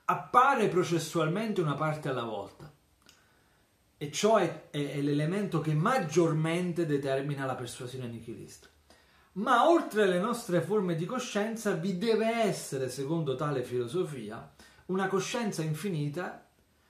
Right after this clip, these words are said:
che sperimenta da sempre e per sempre l'intera pellicola,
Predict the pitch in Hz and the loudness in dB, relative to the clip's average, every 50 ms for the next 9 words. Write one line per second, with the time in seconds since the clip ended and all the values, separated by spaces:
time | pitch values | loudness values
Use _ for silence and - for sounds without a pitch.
0 | _ _ - - 247 202 175 - - - - _ _ _ _ - - - - - | _ _ -6 4 6 6 6 6 2 -6 -14 _ _ _ _ -14 -12 -12 0 2
1 | 220 240 254 254 240 214 156 135 131 127 135 131 156 156 156 - 226 185 151 139 | 2 2 2 0 -2 -2 -2 -2 -2 -4 -4 -2 -2 -4 -2 -2 -2 -2 -2 -2
2 | 131 143 139 143 190 214 208 - - 143 117 113 117 120 147 165 165 170 180 220 | -4 -4 -4 -2 -2 -4 -4 -4 -6 -8 -8 -8 -8 -6 -4 0 2 2 2 2
3 | 247 262 285 269 - - 175 185 180 - 190 185 170 143 123 113 110 - 113 113 | 0 -2 -2 -2 0 0 0 -2 -2 0 0 0 0 -2 -4 -8 -8 -10 -10 -10
4 | 110 110 151 151 | -10 -12 -12 -16